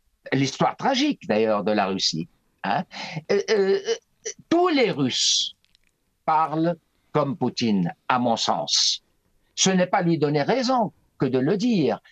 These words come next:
mais lorsqu'un peuple se sent existentiellement menacé, il peut justement faire usage du pire. Et c'est le pire qu'il faut éviter aujourd'hui.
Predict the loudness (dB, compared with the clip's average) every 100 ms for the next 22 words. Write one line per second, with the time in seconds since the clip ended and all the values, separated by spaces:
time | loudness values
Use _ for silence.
0 | -10 -2 0 2 0 0 -6 -8 -2 0
1 | 0 -2 -2 -2 -2 -2 -2 -2 0 0
2 | -2 -4 _ -2 0 0 0 0 2 0
3 | 0 0 0 0 0 2 2 2 0 0
4 | 0 0 -2 -2 -2 -2 -6 _ _ _
5 | -20 -18 -16 -4 0 0 0 0 0 -2
6 | _ -4 -2 -2 -2 0 0 0 0 0
7 | -2 -4 -2 2 2 2 0 -4 -14 -20
8 | _ -4 -4 -2 0 0 2 0 -2 -10
9 | -6 -2 0 2 2 0 0 0 2 2
10 | -2 -4 -4 -2 -2 -2 0 -2 -2 0
11 | 0 0 -2 0 0 0 0 0